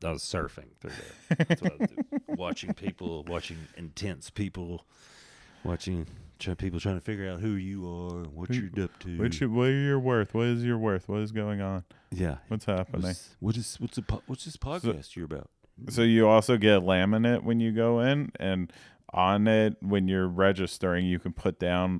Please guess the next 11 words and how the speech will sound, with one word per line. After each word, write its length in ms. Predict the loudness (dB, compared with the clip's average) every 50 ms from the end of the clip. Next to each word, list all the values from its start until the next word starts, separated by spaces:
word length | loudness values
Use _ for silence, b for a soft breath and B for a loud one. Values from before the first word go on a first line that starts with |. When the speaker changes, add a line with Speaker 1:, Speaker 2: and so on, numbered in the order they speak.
| -2 0
Speaker 2:
all 180 | 2 2 2
of 100 | 2 0
your 120 | -2 -4 -4
job 600 | -2 -2 0 2 4 4 4 2 2 -2 -10 -10
things, 560 | -6 -2 -2 0 0 2 2 0 0 -2 -2
what 200 | -4 -4 -4 -4
you're 120 | -6 -8
associated 800 | -6 -4 -2 -2 -2 -2 -2 -2 -2 0 0 0 0 -2 -2 0
with, 240 | 2 2 2 2 B B B B B B B B
what 180 | -8 -6 -4
you 300 | -2 -2 -2 0 -2 -2